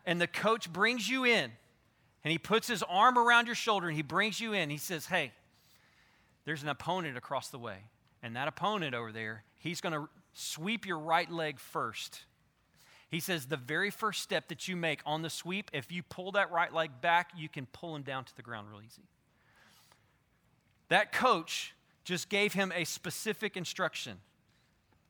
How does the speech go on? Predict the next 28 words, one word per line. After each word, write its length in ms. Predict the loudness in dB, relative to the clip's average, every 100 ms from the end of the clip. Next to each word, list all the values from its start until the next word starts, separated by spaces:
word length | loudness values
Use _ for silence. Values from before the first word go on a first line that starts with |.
| _ _ _ _ _
Hupa, 320 | -8 -6 -10 -10 _ _ _ _ _ _ _ _ _ _ -20
a 80 | -12
koe, 540 | -2 0 0 -4 -10 -20 _ _ _ _ _ _ _ _
under 360 | -2 0 0 -2
authority. 720 | -4 -6 -4 -4 -4 -8 -16 _ _ _ -2
That 280 | 4 4 4
wrestler, 640 | 4 4 2 -4 -6 -8 -18 _ _
Andrew, 440 | 2 4 4 2 4
had 260 | 6 6
an 140 | 6 8
option. 500 | 8 6 2 -4 -8 _ _ _ _
He 180 | 0 4
had 180 | 6 6
a 60 |
choice 680 | 2 0 2 2 -2 -10 -12 -16 -20 0
on 140 | 4
whether 260 | 6 6 6
he 160 | 4 2
was 120 | 6
actually 320 | 6 6 2
gonna 160 | 2 2
pull 340 | 0 0 4
that 180 | 6 6
leg 260 | 4 4
back 420 | 6 8 8 4 -8 -20 -2
and 200 | 0 2
go 160 | 4 2
for 420 | 0 -2 0